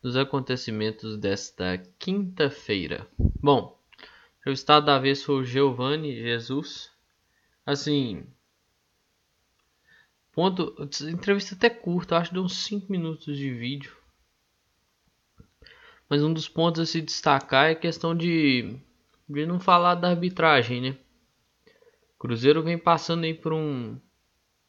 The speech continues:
pequeno momento ruim fora de casa.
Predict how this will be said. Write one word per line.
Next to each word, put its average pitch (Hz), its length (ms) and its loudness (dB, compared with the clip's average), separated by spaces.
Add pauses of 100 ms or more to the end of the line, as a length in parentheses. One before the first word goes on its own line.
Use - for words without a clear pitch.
(1000)
pequeno 151 460 2
momento 139 840 0 (600)
ruim 143 480 2
fora 127 280 0
de 127 140 -4
casa. 143 500 2